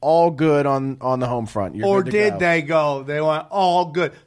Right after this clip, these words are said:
Speaker 2: Melissa Villaseñor is very interesting because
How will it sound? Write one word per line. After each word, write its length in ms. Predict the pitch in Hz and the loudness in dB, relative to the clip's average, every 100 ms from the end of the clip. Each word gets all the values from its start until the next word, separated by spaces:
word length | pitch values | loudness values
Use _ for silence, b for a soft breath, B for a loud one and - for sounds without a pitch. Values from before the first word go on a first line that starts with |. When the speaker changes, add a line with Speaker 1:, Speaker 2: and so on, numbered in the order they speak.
| - | -2
Speaker 2:
Melissa 380 | 214 254 269 254 | 2 2 0 0
Villaseñor 600 | 247 247 - 226 254 240 | 0 -2 -2 -2 0 2
is 60 | |
very 280 | 196 214 220 | 4 4 4
interesting 540 | 240 220 202 165 139 - B B | 2 0 0 0 -6 -8 B B
because 540 | 202 170 208 202 185 | -2 0 2 4 2